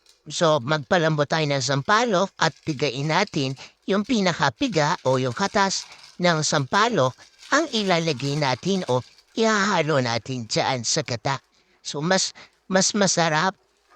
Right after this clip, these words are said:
ah, kapag natural yung ilalagay natin. Pero sa pagkakataong ito, wala akong nabili kasi na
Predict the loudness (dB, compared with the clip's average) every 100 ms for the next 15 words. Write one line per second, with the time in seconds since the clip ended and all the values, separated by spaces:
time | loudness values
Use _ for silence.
0 | -20 0 2 4 2 2 0 2 2 2
1 | -2 -10 _ _ _ _ -10 -4 -4 -2
2 | 0 0 2 0 -2 -8 _ _ _ -4
3 | -2 -2 -2 -2 0 0 0 -2 -2 0
4 | -2 -2 -4 0 0 2 0 -2 -8 -6
5 | -4 -2 -2 -2 -2 -2 -2 -4 -4 -6
6 | -2 0 0 -2 _ _ 0 2 2 0
7 | 0 -2 -2 -2 -4 -2 -4 -2 -4 -4
8 | -4 -2 -2 -2 -2 -4